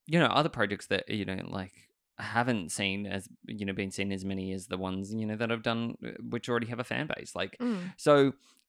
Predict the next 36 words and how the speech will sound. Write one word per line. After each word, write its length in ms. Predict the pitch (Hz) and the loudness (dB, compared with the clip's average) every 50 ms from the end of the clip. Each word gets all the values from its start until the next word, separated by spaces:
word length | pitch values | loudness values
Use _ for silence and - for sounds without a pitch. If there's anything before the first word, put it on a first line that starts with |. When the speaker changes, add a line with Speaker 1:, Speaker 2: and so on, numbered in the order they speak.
| _ _ - | _ _ -4
Speaker 1:
I 60 | 160 | -4
do 420 | 147 123 - - 147 151 151 165 170 | -4 -4 -4 -2 0 0 0 0 -2
think, 600 | - - - 156 143 135 131 - - - - - - _ _ _ _ _ _ _ _ _ _ _ _ _ _ _ _ - - _ - | -4 -2 0 2 2 2 0 -2 -6 -10 -12 -12 -16 _ _ _ _ _ _ _ _ _ _ _ _ _ _ _ _ -20 -6 _ 0
and 80 | 151 151 | 2 2
I 60 | 139 | 2
think 240 | - 139 151 160 165 | 2 0 -2 0 2
I 100 | 156 139 | 2 4
always 220 | 127 127 120 - | 4 2 0 0
tell, 200 | - 110 107 104 | 2 2 2 2
especially 320 | 110 107 - 156 - - 147 | 2 2 2 0 0 2 0
with 120 | 131 - | 0 2
those 220 | - 101 104 107 - | 4 2 2 2 2
projects, 380 | - 101 101 95 104 - - | 0 0 0 0 -2 -4 -2
I 120 | - 107 107 | 0 0 0
tell 380 | - - - 107 101 104 - | -2 0 0 2 2 4 2
actors 420 | - 95 95 - - 107 101 90 - | 0 0 -2 -2 -2 -2 -2 -2 -2
and 140 | 98 98 | -4 -4
I 80 | 95 92 | -4 -4
tell 180 | - - 107 98 | -4 -2 -2 -2
people 260 | 98 110 95 - 104 | -2 -4 -4 -2 -2
who 60 | 98 90 | -2 -2
are, 80 | 92 92 - - _ - - | -2 -4 -8 -12 _ -12 -8
you 120 | 104 92 | -6 -6
know, 100 | 95 95 | -6 -4
first 200 | - - 104 101 | -2 0 0 0
time 260 | - 95 98 98 95 98 | -2 -4 -6 -6 -6 -4
working, 240 | 110 107 98 - 98 | -4 -4 -4 -4 -6
it's 140 | 98 98 - | -6 -4 -4
like, 120 | 101 98 - - - - - - | -4 -4 -4 -10 -18 -18 -8 2
"This 180 | - 170 185 - | 2 4 4 4
is 140 | 240 196 156 | 2 0 -2
probably 680 | - - 151 139 127 143 127 123 123 120 117 107 104 - _ _ _ _ _ _ | 0 2 2 2 2 2 0 0 -2 -2 -2 -2 -4 -8 _ _ _ _ _ _
gonna, 240 | - 123 110 110 110 | 0 2 4 2 2
d-, 140 | 101 - - - | 0 -2 -8 -10
you 180 | - 110 - 98 | -10 -8 -6 -6
know, 140 | 95 90 | -6 -6